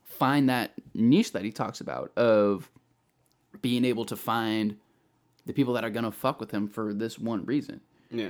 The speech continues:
Speaker 1: And the people that are gonna stick around will also, like, fucking me,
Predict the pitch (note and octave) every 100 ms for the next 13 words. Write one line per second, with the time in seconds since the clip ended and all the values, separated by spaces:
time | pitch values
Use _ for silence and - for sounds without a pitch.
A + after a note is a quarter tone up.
0 | F2+ B2+ B2+ C#3 A#2 B2 A2+ A2 G#2+ A2+
1 | - C3+ G2 C3+ D3+ A#2 F#2+ _ A2 -
2 | B2 A#2+ G#2+ - G#2+ G2+ - _ _ _
3 | - A2+ - A2+ D3+ B2+